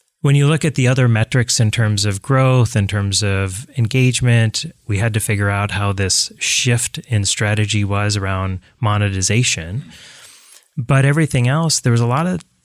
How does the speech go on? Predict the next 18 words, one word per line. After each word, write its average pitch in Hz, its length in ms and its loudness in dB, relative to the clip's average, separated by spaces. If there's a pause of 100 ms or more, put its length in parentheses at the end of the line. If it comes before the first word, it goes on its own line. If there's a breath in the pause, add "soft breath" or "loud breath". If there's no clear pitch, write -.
signs 131 500 0
of 117 120 0
strength 120 400 -2
in 101 80 -4
the 90 80 -4
business. - 800 -2
And 110 280 2
we 107 120 2
just - 320 -4
focused 135 420 -2
on 107 420 -2
those 123 260 0
things 160 160 2
that 135 100 2
were 123 120 -2
going 113 520 0 (440)
really 117 300 4
well, 104 420 -2